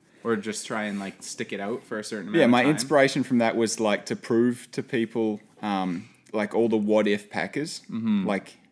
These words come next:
Speaker 1: Right, yeah.
Speaker 2: because people pack so much ridiculous crap based on what if, and I wanted to prove to people, like, that even what if without the major items,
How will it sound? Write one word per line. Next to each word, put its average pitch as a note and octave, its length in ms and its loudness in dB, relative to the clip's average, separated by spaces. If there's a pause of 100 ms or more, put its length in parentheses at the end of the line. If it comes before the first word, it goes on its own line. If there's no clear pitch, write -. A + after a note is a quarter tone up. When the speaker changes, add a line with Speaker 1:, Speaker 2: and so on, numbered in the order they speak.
(120)
Speaker 1:
Right, A#2 420 -4
yeah. G#2 260 -4
Speaker 2:
because A#2 260 0
people A#2+ 280 0
pack A2 320 -2
so A2+ 400 -2
much A2+ 320 -2
ridiculous G#2 680 -6
crap - 600 -6 (560)
based G#2 280 0
on F#2+ 180 -2
what G2+ 220 4
if, - 380 -4 (880)
and G#2+ 260 2
I G#2 120 0
wanted A2 300 2
to A2 60 -2
prove G#2+ 280 0
to - 60 -16
people, G2+ 260 0
like, F#2+ 260 -2 (880)
that A2 220 2
even A#2 340 2
what A2 220 4
if G#2 240 0 (260)
without G#2+ 300 0
the - 60 -4
major G2+ 440 2
items, D#3 360 -2